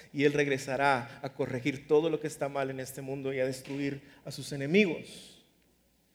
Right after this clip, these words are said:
Así que, ¿qué hacemos el día de hoy con estas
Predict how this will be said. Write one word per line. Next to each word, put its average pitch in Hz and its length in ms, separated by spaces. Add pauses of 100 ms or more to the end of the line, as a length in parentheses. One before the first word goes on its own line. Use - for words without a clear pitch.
(400)
Así 175 200
que, 175 680 (580)
¿qué - 80
hacemos 202 460
el 180 140
día 175 180
de 160 120
hoy 151 180
con 139 180
estas 143 600